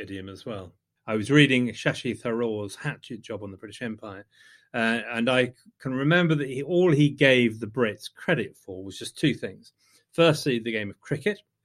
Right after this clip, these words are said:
an Indian game accidentally invented by the English, as he describes it, and the Great British Tea.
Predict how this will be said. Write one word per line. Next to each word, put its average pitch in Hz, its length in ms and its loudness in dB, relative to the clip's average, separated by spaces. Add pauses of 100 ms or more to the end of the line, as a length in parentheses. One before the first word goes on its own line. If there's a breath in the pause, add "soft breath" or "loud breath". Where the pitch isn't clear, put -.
an 120 100 -8
Indian 127 540 -4
game 113 360 -4
accidentally 113 680 -12
invented 107 380 -12
by 98 140 -14
the 127 160 -18
English, 127 380 -8
as 104 120 -14
he 127 100 -14
describes 190 420 -8
it, 170 160 -8 (480 soft breath)
and 156 420 6 (400)
the 131 80 -2
Great 123 300 4
British 113 300 -8
Tea. 92 380 -8